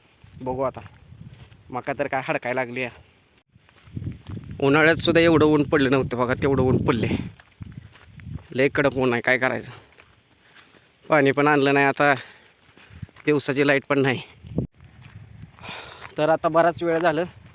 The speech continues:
रानात थांबून, अजून काय कोण आलं नाही. ऊन एक लय तावायला लागलं बघा, दिसतसुद्धा नाही मी, एवढं ऊन आहे. चला, आता घराकडे चाललोय. जाऊन जरा नरड्याला कोरड पडली आता, अर्धा एक तासभर झालं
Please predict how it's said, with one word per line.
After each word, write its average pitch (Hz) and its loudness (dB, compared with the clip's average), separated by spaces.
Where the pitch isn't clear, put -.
रानात 151 2
थांबून, 156 -4
अजून 143 -2
काय 160 0
कोण 160 0
आलं 156 4
नाही. 143 -2
ऊन 160 2
एक 156 0
लय 160 2
तावायला 147 4
लागलं 135 0
बघा, 120 -4
दिसतसुद्धा 160 -4
नाही 135 -4
मी, 127 -6
एवढं 131 -6
ऊन 127 -4
आहे. 117 -10
चला, 143 -2
आता 131 -2
घराकडे 139 -6
चाललोय. 156 -2
जाऊन 143 -2
जरा 147 4
नरड्याला 156 0
कोरड 160 0
पडली 135 -2
आता, 127 -2
अर्धा 151 0
एक 156 -2
तासभर 165 -2
झालं 160 0